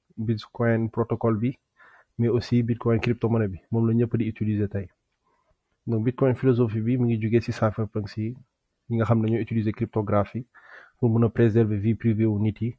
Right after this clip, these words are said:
pour mun leen protéger contre état yi nga xam ne ñu ngi recueillir ay informations ci ñoom de plus en plus,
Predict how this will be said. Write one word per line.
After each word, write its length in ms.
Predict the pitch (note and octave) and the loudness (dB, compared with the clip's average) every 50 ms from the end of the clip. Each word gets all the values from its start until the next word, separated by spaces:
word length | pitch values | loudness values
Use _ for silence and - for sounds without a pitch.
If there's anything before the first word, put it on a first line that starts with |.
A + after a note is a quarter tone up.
| _ _ _ | _ _ _
pour 120 | - A2+ | -2 0
mun 140 | A2 A2 A2+ | 0 2 2
leen 120 | A2+ A2 G#2 | 2 0 0
protéger 500 | - - A2+ - A2+ A2+ G#2 G#2 G#2+ G#2 | 0 -2 -2 0 0 0 2 0 -2 -2
contre 420 | - A2 G#2 G#2 - G#2 G#2 G#2 - _ - - _ _ - | -2 -4 -4 -4 -4 -6 -6 -6 -10 _ -20 -20 _ _ -4
état 280 | B2+ - - A#2 A2+ | 2 4 6 6 6
yi 80 | A2+ A2 | 6 4
nga 100 | A2+ G#2+ | 2 2
xam 180 | - - A#2 A#2 | 2 0 0 0
ne 60 | A2 | 0
ñu 100 | A2 A2+ | 0 2
ngi 100 | A2+ A2+ | 2 2
recueillir 300 | A#2+ A2+ A2+ A#2 A2+ A2+ | 2 2 4 4 4 4
ay 160 | A2 A2 F2+ | 4 4 2
informations 560 | G#2+ A2 - - A2+ A2 A2 G#2+ G2+ - A2 G#2 | 0 -2 -2 -2 -2 0 0 -2 -2 -4 -6 -6
ci 140 | - - | -4 -4
ñoom 160 | A2+ A2 A2 G#2+ | -4 -2 -2 -2
de 80 | G#2 | -4
plus 200 | G2+ G2+ A2+ G#2 | -4 -4 -2 -2
en 120 | A2 A2 G2+ | -2 -2 -2
plus, 320 | - B2+ B2+ - - - | -4 -6 -8 -8 -12 -20